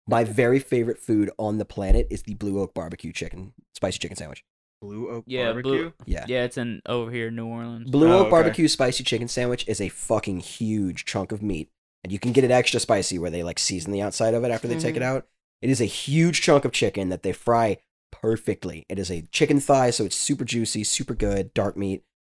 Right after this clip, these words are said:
Speaker 1: And then they
Speaker 2: It's not just straight batter.
Speaker 1: No, it's, it's, the batter is actually really well done, and it's a big chunk of
Speaker 2: Yeah.
Speaker 1: chicken.
Speaker 2: Nice.
Speaker 1: And then they, the sauce they put on it to make it a spicy chicken sandwich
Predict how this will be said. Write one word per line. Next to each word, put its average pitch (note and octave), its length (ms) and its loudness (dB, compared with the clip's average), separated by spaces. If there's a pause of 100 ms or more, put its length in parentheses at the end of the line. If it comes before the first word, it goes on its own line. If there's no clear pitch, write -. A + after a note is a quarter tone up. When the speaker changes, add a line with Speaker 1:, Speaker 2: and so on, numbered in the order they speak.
(180)
Speaker 1:
And B2 160 2
then C3+ 140 8
they A2+ 460 6 (400)
Speaker 2:
It's - 120 -16
not A#2 140 -2
just A#2 160 -8
straight A#2 280 -6 (440)
batter. A2+ 460 0 (240)
Speaker 1:
No, B2 380 2
it's, A2+ 220 -2
it's, A#2+ 320 2
the A#2+ 120 -4
batter A2+ 260 4
is A#2 100 2
actually A2 260 2
really G2+ 160 0
well G2 180 0
done, F#2+ 240 -4
and E2+ 80 -8
it's F2 140 -12
a E2+ 160 -10 (180)
big F#2 240 -8
chunk E2+ 220 -6
of E2 60 -10
Speaker 2:
Yeah. - 60 -6
Speaker 1:
chicken. F#2 280 -4 (100)
Speaker 2:
Nice. F2+ 340 -12
Speaker 1:
And B2+ 200 4
then D#3 200 6
they, B2+ 460 6 (1000)
the A#2+ 160 -4
sauce B2+ 420 4
they D#3+ 120 2
put D#3 180 0
on D3+ 100 2
it D3+ 100 0
to B2 100 -4
make F#2 260 -2
it A#2 60 0
a A2+ 60 0
spicy A#2 320 -4
chicken B2 260 -6
sandwich C3 460 -8